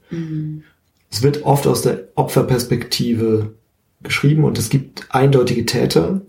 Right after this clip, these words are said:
Speaker 1: Mhm.
Speaker 2: und nicht selten auch ein oder mehrere Retter. Das können Parteien,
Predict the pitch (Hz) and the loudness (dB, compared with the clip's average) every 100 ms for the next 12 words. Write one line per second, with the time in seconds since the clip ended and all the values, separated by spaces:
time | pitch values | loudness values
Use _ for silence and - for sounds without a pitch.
0 | - 165 156 143 135 131 135 139 - 143 | -10 -2 2 2 2 0 -6 -8 0 2
1 | 160 165 - - 135 139 139 - 127 131 | 2 0 -8 -8 0 2 2 2 2 2
2 | 127 113 110 110 - _ _ _ 120 113 | 0 -2 -2 -4 -12 _ _ _ -2 0
3 | 110 110 110 - _ _ - 104 107 113 | 0 -2 -4 -10 _ _ -2 2 4 4
4 | 107 101 104 107 107 147 147 151 _ _ | 2 0 0 0 2 4 2 -2 _ _
5 | - - - 117 107 104 - 135 135 131 | -10 -4 -2 -2 -2 -2 2 4 6 6
6 | 131 131 135 | 4 2 -2